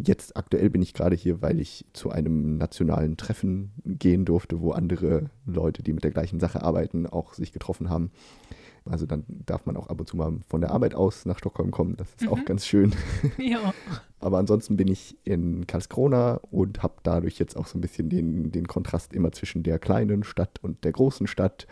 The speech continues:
Speaker 1: und bin relativ viel in diesem Jahr Bahn gefahren.
Speaker 2: Mhm.
Speaker 1: Und die schwedische Bahn hat ja in Schweden relativ schlechten Ruf, aber ich muss eigentlich sagen,
Speaker 2: Ja.
Speaker 1: bisher hab ich selten Verspätung gehabt. Ich klopf mal auf den Tisch.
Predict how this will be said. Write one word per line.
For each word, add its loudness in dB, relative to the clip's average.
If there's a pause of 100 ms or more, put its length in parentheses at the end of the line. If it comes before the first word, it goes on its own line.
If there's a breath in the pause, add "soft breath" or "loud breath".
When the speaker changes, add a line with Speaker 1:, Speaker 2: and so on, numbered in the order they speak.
(520 loud breath)
Speaker 1:
und 0
bin 4
relativ 4
viel 6
in 0
diesem 0
Jahr 2
Bahn 2
gefahren. -2 (540)
Speaker 2:
Mhm. -6
Speaker 1:
Und 2
die 0
schwedische 2
Bahn 4
hat 0
ja 6
in 0
Schweden 2
relativ 4
schlechten -2
Ruf, 2
aber 4
ich 2
muss 0
eigentlich -2
sagen, 4
Speaker 2:
Ja. 2
Speaker 1:
bisher 2
hab -6
ich -6
selten 0
Verspätung -2
gehabt. -2
Ich -10
klopf -2
mal 2
auf -4
den -6
Tisch. 2